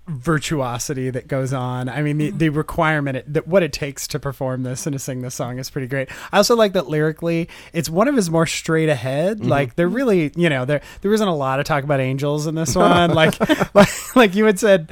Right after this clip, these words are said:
Speaker 1: you had said the story of the director of this video
Speaker 3: Yeah.
Speaker 1: saying everything Jim St-, Stim-, Jim Steinman ever did had a motorcycle in it. Like,
Speaker 3: Yeah.
Speaker 1: the song manages to get without a motorcycle. <laughs>
Speaker 3: Well, that's, I mean,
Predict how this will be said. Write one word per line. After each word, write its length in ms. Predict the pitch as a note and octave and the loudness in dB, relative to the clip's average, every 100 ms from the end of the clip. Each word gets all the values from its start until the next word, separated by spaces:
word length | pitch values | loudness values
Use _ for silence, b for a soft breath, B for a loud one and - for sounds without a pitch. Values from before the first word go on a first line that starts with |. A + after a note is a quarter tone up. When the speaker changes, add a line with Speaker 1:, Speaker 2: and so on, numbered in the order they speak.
| B B B | B B B
Speaker 1:
you 120 | F3+ | 4
had 120 | F3 | 4
said 160 | F#3 D#3+ | 2 0
the 80 | D#3 | -2
story 320 | - E3 D#3 | 0 2 2
of 100 | C#3 | 2
the 80 | C#3+ | -2
director 440 | C#3+ C3 C3+ D3+ | 0 0 0 -4
of 80 | B2+ | -4
this 160 | C3 - | -6 -6
video 280 | C3+ C3 | -4 -2
Speaker 3:
Yeah. 80 | A#2 | 0
Speaker 1:
saying 380 | A#2+ B2+ B2+ B2+ - | 0 0 -2 -6 -2
everything 440 | D#3 D3 C#3+ D3 | 0 0 -2 -2
Jim 200 | C#3 C#3 | -2 -4
St-, 320 | - - C#3+ C3+ | -4 -6 -6 -6
Stim-, 540 | - D3+ - - C#3+ | -4 -4 -4 -10 -6
Jim 220 | D#3+ E3 | -2 0
Steinman 420 | - D3 C#3+ C3+ | -2 -4 -2 -4
ever 180 | C3 C3 | -4 -6
did 320 | B2 C3 B2+ - | -4 -4 -4 -10
had 200 | B2+ C3+ | -6 -4
a 20 | |
motorcycle 640 | B2 C3 C3+ - B2 B2 B2 | -4 -2 -4 -4 -8 -6 -6
in 120 | B2 | -6
it. 140 | A#2+ | -8
Like, 120 | C#3 B2+ | -6 -6
Speaker 3:
Yeah. 40 | |
Speaker 1:
the 100 | G3+ | -4
song 380 | G3+ C#4 D4+ C4+ | 2 4 4 2
manages 400 | B3 C#4 C4+ B3+ | 2 2 2 -2
to 80 | - | -2
get 180 | G3+ A#3 | 0 0
without 280 | F#3+ G3+ A#3 | 2 2 2
a 40 | |
motorcycle. 1000 | F3+ A3+ G3+ - - D3+ - - D#3+ - - | 4 4 4 0 -4 -6 -8 -10 -4 -4 -6
<laughs> 60 | E3+ | -6
Speaker 3:
Well, 120 | F#3 | -4
that's, 200 | G#3 G3+ D#3 | -4 -6 -8
I 60 | |
mean, 320 | E3 E3+ D#3 | -8 -8 -12